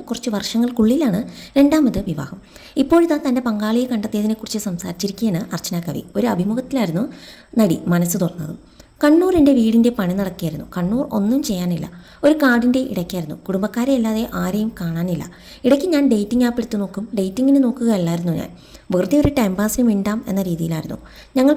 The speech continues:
വളരെ പെട്ടെന്ന് കണക്റ്റായി. എങ്ങനെയായിരിക്കും ഞങ്ങളുടെ ഒരുമിച്ചുള്ള ജീവിതം എന്നതിലായിരുന്നു ഞങ്ങൾ മിണ്ടാൻ തുടങ്ങിയത്. തുടക്കത്തിലെ വലിയ കാര്യങ്ങളാണ് ഞങ്ങൾ സംസാരിച്ചത്. എന്തുകൊണ്ട്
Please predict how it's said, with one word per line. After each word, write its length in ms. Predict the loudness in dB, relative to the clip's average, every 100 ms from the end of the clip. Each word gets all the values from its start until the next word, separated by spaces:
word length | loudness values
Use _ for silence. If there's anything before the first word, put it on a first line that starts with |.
| 2
വളരെ 200 | 0 0
പെട്ടെന്ന് 300 | 0 0 -2 -2
കണക്റ്റായി. 440 | -6 -8 -8 -8 -10 -20 -6
എങ്ങനെയായിരിക്കും 600 | 0 2 2 2 2 2 0
ഞങ്ങളുടെ 320 | 0 0 0 0
ഒരുമിച്ചുള്ള 380 | -2 -2 0
ജീവിതം 340 | 0 -2 -4 -6 -2
എന്നതിലായിരുന്നു 480 | 2 4 4 2 -2 -4
ഞങ്ങൾ 160 | -4 -2
മിണ്ടാൻ 320 | 0 0 -2
തുടങ്ങിയത്. 380 | -6 -6 -8 -10 -16 _ -20 -20 0
തുടക്കത്തിലെ 400 | 2 2 2 4
വലിയ 320 | 4 2 2
കാര്യങ്ങളാണ് 500 | 2 0 0 -2 -2
ഞങ്ങൾ 180 | -2 -4 -4
സംസാരിച്ചത്. 500 | -6 -6 -6 -6 -8 -8 -16 -20 -2
എന്തുകൊണ്ട് 440 | 4 6 6 2